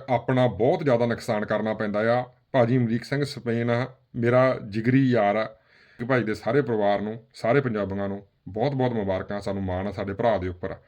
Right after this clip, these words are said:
ਕਿ ਬਹੁਤ ਵਧੀਆ, ਅ, ਯੂਰਪ ਯੂਨੀਅਨ ਦੇ ਵਿੱਚ ਜਿਹੜਾ ਉਹਨਾਂ ਦਾ ਸਨਮਾਨ ਹੋਇਆ ਆ। ਬਹੁਤ ਬਹੁਤ ਸ਼ੁਕਰੀਆ। ਹੁਣ ਮੈਂ ਤੁਹਾਡੇ ਨਾਲ ਕੁਛ ਗੱਲਾਂ ਸਾਂਝੀਆਂ ਕਰਨੀਆਂ ਚਾਹੁੰਦਾ ਜਿਹੜੀਆਂ ਆਮ ਲੋਕਾਂ ਨੂੰ ਨਹੀਂ ਪਤਾ। ਗੱਲ ਆ ਸੰਨ ਦੋ ਹਜ਼ਾਰ ਚੌਦਾਂ ਪੰਦਰਾਂ ਦੀ, ਜਦੋਂ ਅਮਰੀਕ ਭਾਜੀ ਨੇ ਵਾਲ ਨਹੀਂ ਸੀ ਰੱਖੇ ਹੁੰਦੇ, ਆਪਣੀ ਪਹਿਲੀ ਵੀਡੀਓ ਭੇਜੀ,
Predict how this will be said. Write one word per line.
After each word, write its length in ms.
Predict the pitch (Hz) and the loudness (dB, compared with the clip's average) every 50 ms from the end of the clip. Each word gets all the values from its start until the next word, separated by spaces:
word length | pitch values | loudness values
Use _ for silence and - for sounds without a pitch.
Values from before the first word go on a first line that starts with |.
| _ _ _ _ _ _ _ | _ _ _ _ _ _ _
ਕਿ 140 | - 95 92 | -6 -6 -6
ਬਹੁਤ 360 | 87 87 104 113 123 127 113 | -4 -2 0 2 2 0 0
ਵਧੀਆ, 520 | 104 95 95 104 110 120 120 110 107 - - - _ _ _ _ - | -4 -6 -6 -4 -2 -2 0 0 -2 -4 -6 -12 _ _ _ _ -8
ਅ, 160 | 90 90 90 92 | -6 -6 -4 -4
ਯੂਰਪ 480 | 95 98 98 101 104 107 - - - | -2 -2 0 0 0 -2 -4 -6 -6
ਯੂਨੀਅਨ 500 | 98 95 87 92 107 127 143 139 131 120 | -6 -6 -4 -2 -2 0 0 2 0 0
ਦੇ 100 | 104 101 | 0 -2
ਵਿੱਚ 140 | 98 95 - | -4 -4 -6
ਜਿਹੜਾ 140 | 98 95 107 | -6 -6 -6
ਉਹਨਾਂ 120 | 107 107 | -4 -4
ਦਾ 80 | 107 98 | -6 -6
ਸਨਮਾਨ 420 | - - 101 92 90 87 87 90 | -8 -8 -8 -8 -6 -6 -6 -6
ਹੋਇਆ 340 | 87 98 95 90 90 92 92 | -6 -6 -6 -6 -4 -6 -6
ਆ। 40 | 95 | -8
ਬਹੁਤ 260 | - 104 110 110 - | -6 -4 -6 -4 -4
ਬਹੁਤ 140 | 101 98 92 | -4 -8 -8
ਸ਼ੁਕਰੀਆ। 360 | - - 92 - 90 90 92 | -8 -10 -10 -8 -6 -4 0
ਹੁਣ 60 | 139 147 | 4 4
ਮੈਂ 80 | 156 | 4
ਤੁਹਾਡੇ 180 | - 185 165 160 | 4 2 2 2
ਨਾਲ 100 | 160 160 | 0 0
ਕੁਛ 200 | 160 160 - 160 | -2 -2 -4 2
ਗੱਲਾਂ 300 | 131 120 120 127 131 131 | 4 4 4 4 2 2
ਸਾਂਝੀਆਂ 300 | 131 135 131 147 156 143 | 2 2 2 2 2 2
ਕਰਨੀਆਂ 340 | 147 156 143 123 123 123 123 | 2 2 2 4 2 2 2
ਚਾਹੁੰਦਾ 260 | 123 120 117 131 127 | 0 0 0 0 2
ਜਿਹੜੀਆਂ 320 | 120 123 131 139 143 - - | 2 2 2 2 0 -2 -4
ਆਮ 260 | 151 117 107 110 110 110 | -4 -4 -2 -2 -2 -2
ਲੋਕਾਂ 380 | 104 107 101 - - 107 101 | -2 -4 -6 -6 -6 -4 -4
ਨੂੰ 240 | 101 104 107 117 139 - _ _ _ _ - | -4 -4 -6 -6 -10 -16 _ _ _ _ -6
ਨਹੀਂ 200 | - 113 139 165 | 0 2 2 2
ਪਤਾ। 340 | - 123 - - 92 82 - - - - - - - - - - - - 107 | 2 0 -2 -2 -6 -6 -8 -10 -12 -14 -16 -18 -20 -20 -20 -14 -12 2 6
ਗੱਲ 220 | 127 131 147 151 160 | 6 6 8 8 6
ਆ 80 | 160 | 4
ਸੰਨ 300 | 151 - 139 143 143 143 | 4 2 0 0 2 2
ਦੋ 180 | 131 127 123 123 | 2 4 4 4
ਹਜ਼ਾਰ 560 | 143 151 147 127 110 104 107 110 113 117 120 117 - | 4 4 4 4 4 4 4 2 2 0 -2 -2 0
ਚੌਦਾਂ 280 | - 110 104 110 110 | 0 0 2 2 0
ਪੰਦਰਾਂ 340 | 110 113 107 107 107 110 110 | 0 -2 -2 0 0 0 0
ਦੀ, 120 | 110 113 | 0 -2
ਜਦੋਂ 320 | 110 110 107 107 107 107 107 | -2 -2 -2 0 0 -2 -2
ਅਮਰੀਕ 280 | 104 98 101 101 101 | -2 -2 -2 -4 -4
ਭਾਜੀ 240 | 117 131 127 110 107 | 0 0 0 0 0
ਨੇ 80 | 110 110 | -2 -2
ਵਾਲ 360 | 101 95 90 92 95 98 101 | -2 -2 -2 0 0 -2 -2
ਨਹੀਂ 160 | 98 110 127 | -2 -4 -4
ਸੀ 140 | 123 - 131 | -4 -4 -4
ਰੱਖੇ 220 | 113 107 - 117 | -4 -4 -4 -6
ਹੁੰਦੇ, 220 | 107 101 101 98 110 | -4 -4 -4 -2 -2
ਆਪਣੀ 280 | 107 98 - 104 104 | -2 -2 -2 -4 -6
ਪਹਿਲੀ 320 | 98 - 117 127 143 156 139 | -4 -2 -2 0 2 2 2
ਵੀਡੀਓ 240 | 117 120 127 131 131 | 2 4 4 2 4
ਭੇਜੀ, 360 | 131 143 117 95 95 107 | 2 0 0 0 -4 -8